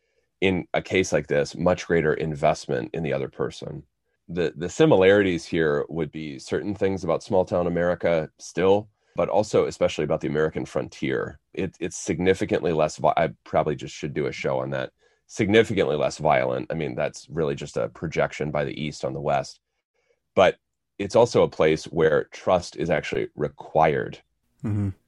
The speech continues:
Speaker 2: For
Speaker 1: Uh,
Speaker 2: survival, right?
Speaker 1: because, correct, right? And so in this situation, the reason that the suburbs functioned relatively well was both because you can block off large parts, if not the entirety of a development from, from outsiders.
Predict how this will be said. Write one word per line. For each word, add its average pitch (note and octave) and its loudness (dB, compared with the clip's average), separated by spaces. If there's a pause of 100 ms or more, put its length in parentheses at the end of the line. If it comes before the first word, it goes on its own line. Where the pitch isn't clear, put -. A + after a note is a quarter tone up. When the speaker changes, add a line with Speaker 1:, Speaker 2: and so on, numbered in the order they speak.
(340)
Speaker 2:
For - 0
Speaker 1:
Uh, E2+ 8
Speaker 2:
survival, B2 4
right? G2 -2
Speaker 1:
because, G2 2 (240)
correct, D#2 -4 (120)
right? C2+ -6 (380)
And F#2+ 2
so F#2 6
in A#2 2
this A#2+ 2
situation, F2+ 2
the D2+ -6
reason F#2+ 0
that D#2+ -4
the - -12
suburbs D2 0
functioned F#2 0
relatively D2+ -2
well C#2+ 2
was D#2 0
both E2+ 0
because D2 -4 (320)
you F2+ -6
can F2 -2
block D#2 2
off D#2 4 (480)
large E2 0
parts, D#2+ 0 (100)
if E2 -4
not D#2+ 2
the E2+ -2
entirety D#2 0
of B1+ -4
a D#2+ -4
development D2+ -2
from, A#1 -6
from - -6 (100)
outsiders. C2+ -4